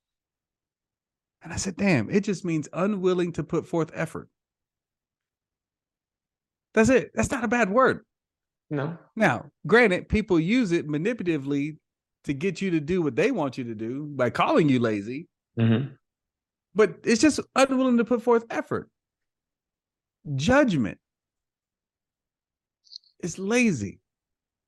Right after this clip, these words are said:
Speaker 2: Mm. Yeah. Yeah.
Speaker 1: Because that means you're unwilling to put forth effort to understand the situation.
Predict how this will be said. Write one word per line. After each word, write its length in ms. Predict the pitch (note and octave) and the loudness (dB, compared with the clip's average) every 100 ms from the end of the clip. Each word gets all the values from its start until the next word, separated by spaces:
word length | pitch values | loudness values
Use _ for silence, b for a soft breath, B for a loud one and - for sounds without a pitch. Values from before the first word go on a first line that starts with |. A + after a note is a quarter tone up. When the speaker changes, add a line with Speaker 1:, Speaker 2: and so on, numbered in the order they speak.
| _ _ _ _ _ _ _ _ _ _ _ _ _ A#2 | _ _ _ _ _ _ _ _ _ _ _ _ _ -8
Speaker 2:
Mm. 260 | G#2+ G2+ - _ _ _ _ _ _ _ _ _ _ _ _ _ _ _ _ _ _ | -6 -8 -14 _ _ _ _ _ _ _ _ _ _ _ _ _ _ _ _ _ _
Yeah. 240 | - A#2 G#2 - _ _ _ _ _ _ _ - - | -2 -2 -2 -8 _ _ _ _ _ _ _ -14 0
Yeah. 160 | C#3 | 2
Speaker 1:
Because 260 | F#3+ A3+ G3+ | 2 2 2
that 160 | A#3 A3 | 2 2
means 240 | A3+ F#3+ | 0 2
you're 180 | G3 - _ | 0 -2 _
unwilling 640 | A#3 C4+ B3+ A#3+ A#3+ A#3+ | 0 0 0 -2 0 -2
to 100 | G#3+ | -4
put 340 | G#3+ - B3 - | -6 -4 -6 -6
forth 360 | - G#3+ G3+ - _ | -4 -2 -2 -8 _
effort 520 | A#3 A#3 - A2 - - _ _ _ _ _ - | -6 -6 -6 -6 -6 -16 _ _ _ _ _ -4
to 240 | G#3+ F#3+ G3 | -2 -2 0
understand 920 | A3 A3+ A3 G#3+ - G#3 G#3+ G#3+ F#3+ | 2 2 0 -2 -4 -2 -2 -2 -2
the 80 | |
situation. 840 | F#3 G#3 F3+ F#3+ G3+ G#3 - G2+ E2+ | -2 -2 -2 -2 0 0 -2 -12 -14